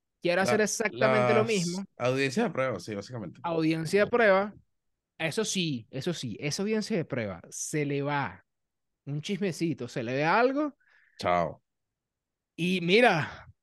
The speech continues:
Speaker 1: nosotros conocemos mucha gente, ¿quieres que les diga?
Speaker 2: Coño.
Speaker 1: Y sabemos dónde viven y
Speaker 2: <laughs>
Speaker 1: ese tipo de cosas, ¿ok? O sea, no, no, no,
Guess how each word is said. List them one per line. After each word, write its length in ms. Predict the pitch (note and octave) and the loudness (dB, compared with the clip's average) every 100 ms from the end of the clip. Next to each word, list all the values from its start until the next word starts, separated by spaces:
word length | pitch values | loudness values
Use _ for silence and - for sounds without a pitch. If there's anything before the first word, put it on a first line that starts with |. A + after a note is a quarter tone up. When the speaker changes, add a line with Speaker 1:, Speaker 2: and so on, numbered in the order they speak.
| - | -8
Speaker 1:
nosotros 300 | D3 F3 E3 | -4 0 2
conocemos 380 | G3+ F3 F3+ F3+ | 4 4 0 -2
mucha 220 | D#3+ E3 | -4 0
gente, 340 | F#3 D#3 C#3+ | 0 0 -4
¿quieres 200 | D3 D3+ | -6 -6
que 60 | D3 | -6
les 140 | C#3 | 0
diga? 440 | D#3 D3 A2+ A#2+ - | 2 2 0 -10 -12
Speaker 2:
Coño. 220 | F#2+ G#2+ F#2+ | -8 -4 -2
Speaker 1:
Y 40 | |
sabemos 340 | D#3 D3 D3 | 0 2 4
dónde 200 | D#3 D3 D3+ | 4 4 6
viven 560 | F3 D#3+ D#3 E3+ D3+ D#3+ - | 6 6 2 0 -4 -6 -6
y 120 | C#3 | -6
Speaker 2:
<laughs> 0 | |
Speaker 1:
ese 100 | B2+ | -6
tipo 220 | C#3 C#3 | -10 -8
de 60 | B2 | -6
cosas, 440 | C3 A#2+ - A2 - - | -6 -6 -10 -16 -16 -18
¿ok? 140 | B2+ D3+ D#3+ F3 | -4 0 2 2
O 440 | - - _ _ - | -2 -10 _ _ 2
sea, 140 | D#3+ | 4
no, 160 | D#3+ E3 | 4 2
no, 180 | D#3+ | 0
no, 220 | D#3 D3+ | -2 -6